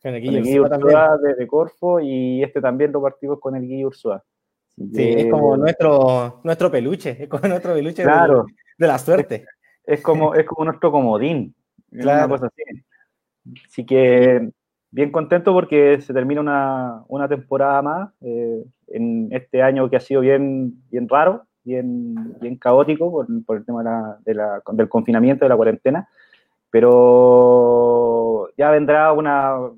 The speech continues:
Speaker 2: en octubre, eh, se viene una nueva temporada, así que vamos a hablar, o sea, vas a hablar <laughs> de nuevo con más temas y, y desarrollar más,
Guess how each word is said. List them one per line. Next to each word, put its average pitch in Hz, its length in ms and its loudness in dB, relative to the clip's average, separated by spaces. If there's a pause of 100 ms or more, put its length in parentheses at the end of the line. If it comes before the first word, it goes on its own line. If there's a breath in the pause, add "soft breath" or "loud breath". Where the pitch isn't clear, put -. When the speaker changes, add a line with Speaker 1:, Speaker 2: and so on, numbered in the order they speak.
(280)
Speaker 2:
en 123 120 -8
octubre, 160 680 -6 (280)
eh, 127 420 -8
se 120 460 -10 (420)
viene 127 220 -4
una 127 200 -4
nueva 127 200 -2
temporada, 127 600 -2
así 117 220 -16
que 117 180 -8
vamos 117 400 -6
a 117 60 -4
hablar, 117 340 -4 (580)
o 98 80 -20
sea, 110 120 -2
vas - 340 -2
a 104 80 -4
hablar 113 300 -2 (160)
<laughs> 214 180 -6
de 135 420 -8
nuevo 131 260 -6
con 123 300 -6 (680 loud breath)
más 127 300 -2
temas 127 360 2
y, 117 440 -2 (180)
y 113 80 -8
desarrollar 113 540 -4
más, 117 380 -6